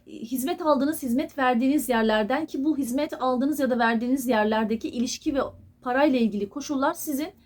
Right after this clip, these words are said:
belki uzaklarla, belki yurt dışıyla, belki basın yayın alanları ile ilgili gördüğünüz, duyduğunuz şeyler olabilir. İşte bu gördüğünüz, duyduğunuz şeylerle ilgili çok ciddi bir farkındalık elde edeceğinizi düşünüyorum.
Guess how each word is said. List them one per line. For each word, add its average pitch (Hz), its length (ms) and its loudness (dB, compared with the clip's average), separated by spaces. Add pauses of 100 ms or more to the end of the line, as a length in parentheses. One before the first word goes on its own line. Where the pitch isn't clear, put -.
(360)
belki 359 220 2
uzaklarla, 285 640 2
belki 277 220 0
yurt 277 220 -2
dışıyla, 220 400 -4
belki 277 280 0
basın 254 240 0
yayın 277 220 -2
alanları 254 420 2
ile 277 180 2
ilgili 208 380 0 (600)
gördüğünüz, 247 580 0
duyduğunuz 226 440 0
şeyler 208 360 -2
olabilir. 208 520 -4 (440)
İşte 370 200 2
bu 349 120 6
gördüğünüz, 320 520 2
duyduğunuz 302 360 0
şeylerle 294 480 -2
ilgili 240 280 -2
çok 302 180 -12
ciddi 294 300 -4
bir 294 80 -2
farkındalık 262 640 -2 (380)
elde 254 260 2
edeceğinizi 220 480 0
düşünüyorum. 294 520 -2